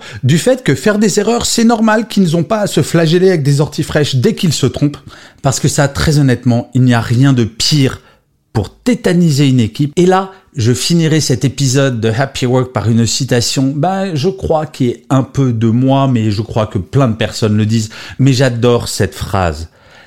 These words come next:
Les seules personnes qui ne se trompent jamais sont des personnes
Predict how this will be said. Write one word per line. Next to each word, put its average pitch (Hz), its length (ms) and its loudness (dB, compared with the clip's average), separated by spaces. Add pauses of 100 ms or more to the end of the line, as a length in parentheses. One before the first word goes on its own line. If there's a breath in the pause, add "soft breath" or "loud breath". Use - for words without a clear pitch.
(120)
Les 156 180 2
seules 196 360 -2
personnes 95 540 -2 (100)
qui - 140 0
ne 139 100 4
se 120 140 -4
trompent 104 340 -2
jamais 104 480 0 (400 soft breath)
sont - 300 -4
des 92 140 -2
personnes 98 640 -2